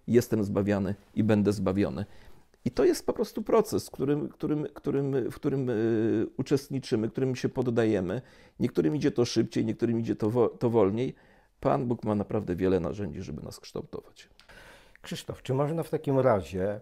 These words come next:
Speaker 2: powiedzieć, że powinniśmy patrzeć na siebie z takiej perspektywy, że jeśli dzisiaj sobie dobrze radzę, doszedłem do jakiegoś momentu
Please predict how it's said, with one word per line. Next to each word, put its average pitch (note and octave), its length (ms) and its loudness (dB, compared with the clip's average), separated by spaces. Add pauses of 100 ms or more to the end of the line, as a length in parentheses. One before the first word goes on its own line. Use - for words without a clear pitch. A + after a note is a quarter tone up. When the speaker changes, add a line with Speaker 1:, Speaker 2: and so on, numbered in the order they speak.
Speaker 2:
powiedzieć, A#2+ 840 -6 (220)
że G#2+ 640 2 (280)
powinniśmy A#2+ 480 -4
patrzeć - 560 -8
na A2 160 0
siebie A2 460 -4
z - 100 -12
takiej A#2+ 280 -2
perspektywy, A2 1120 -2 (440)
że A2+ 160 -4
jeśli C3+ 400 -6
dzisiaj G#2+ 680 -8 (200)
sobie G#2+ 360 -4
dobrze A#2+ 460 0
radzę, G#2 360 0
doszedłem A#2+ 600 -4
do A2+ 80 0
jakiegoś A2+ 640 -2
momentu A2+ 720 0